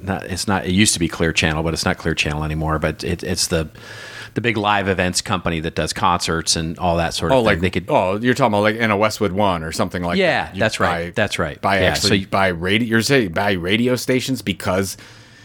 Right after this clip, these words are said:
Speaker 2: because they have the deals done, because they
Speaker 1: Right.
Speaker 2: have the syndication deals already done. Yeah, that's
Speaker 1: That's
Speaker 2: a
Speaker 1: right.
Speaker 2: possibility. I, I mean, that's, that's not too dissimilar than what SiriusXM has been doing as well.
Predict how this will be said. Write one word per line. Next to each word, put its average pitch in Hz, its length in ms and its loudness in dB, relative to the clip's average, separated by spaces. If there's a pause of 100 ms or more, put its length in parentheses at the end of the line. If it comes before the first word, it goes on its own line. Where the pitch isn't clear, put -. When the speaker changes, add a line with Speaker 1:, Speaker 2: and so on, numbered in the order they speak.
(120)
Speaker 2:
because 113 400 0
they 104 180 2
have 92 460 0
the 87 120 -4
deals 110 380 2
done, - 220 -12 (440)
because 90 280 -6
they 87 60 2 (100)
Speaker 1:
Right. 87 80 -4
Speaker 2:
have 82 240 -4
the 82 220 -2
syndication 82 600 0
deals 87 300 2
already 67 220 -6
done. 69 240 -8 (420)
Yeah, 190 120 4
that's 127 100 0
Speaker 1:
That's 165 200 2
Speaker 2:
a 185 40 2
Speaker 1:
right. 175 60 4
Speaker 2:
possibility. 87 600 -2 (360)
I, 113 120 -2 (580)
I 139 80 0
mean, 131 220 4
that's, 123 260 0
that's 127 380 -2
not 131 220 2
too 135 140 2
dissimilar 107 500 4
than 98 140 4
what 92 100 4
SiriusXM 101 800 4 (320)
has 87 100 -2
been 85 160 0
doing 73 300 -4
as 71 100 -6
well. 113 240 -2